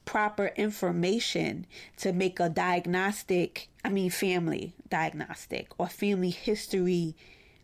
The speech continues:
pathology in order to even know that what we're dealing with is a sickness. And that's the first step. So I think that that's why this article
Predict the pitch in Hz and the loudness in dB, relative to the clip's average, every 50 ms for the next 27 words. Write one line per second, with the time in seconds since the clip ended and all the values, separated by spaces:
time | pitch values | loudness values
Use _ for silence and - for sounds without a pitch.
0 | - _ - - 185 - - 196 190 196 226 240 233 190 170 170 175 165 - - | -20 _ -4 -4 -4 -2 0 2 2 2 4 2 2 2 2 2 2 2 2 2
1 | 170 180 175 175 180 175 - - 185 175 175 165 180 175 165 160 175 185 214 220 | 2 2 2 2 0 0 0 0 0 0 0 0 0 0 0 2 2 2 4 4
2 | 208 190 175 165 156 - 190 175 165 - - 175 165 160 170 190 - - 180 185 | 4 4 2 0 0 -2 0 0 0 0 0 -2 -2 0 0 0 2 2 2 2
3 | 180 170 175 180 220 254 240 185 165 165 160 156 147 151 151 - - 330 359 - | 2 2 2 2 4 4 4 4 4 4 2 0 0 -2 -6 -4 -2 -2 -2 -2
4 | - 147 - - - - - - - _ - - _ - - - - _ - 208 | -4 -6 -6 -6 -10 -16 -18 -18 -20 _ -20 -20 _ -20 -20 -20 -12 _ -2 0
5 | 208 185 175 160 185 196 220 226 - - - - - 202 196 - - 185 185 180 | 2 2 2 2 2 2 2 2 0 -4 -6 -4 -4 -4 -2 0 0 0 0 0
6 | - - - 180 - - - - - 190 202 202 - - 330 330 - 277 208 190 | -2 -2 0 2 2 2 0 0 2 2 2 2 0 -2 -2 0 0 -2 0 2
7 | 202 185 - - - 196 180 175 160 165 180 175 - - 165 180 185 180 185 180 | 2 0 0 0 0 2 2 2 2 2 0 0 0 2 2 2 2 2 2 2
8 | 165 | 2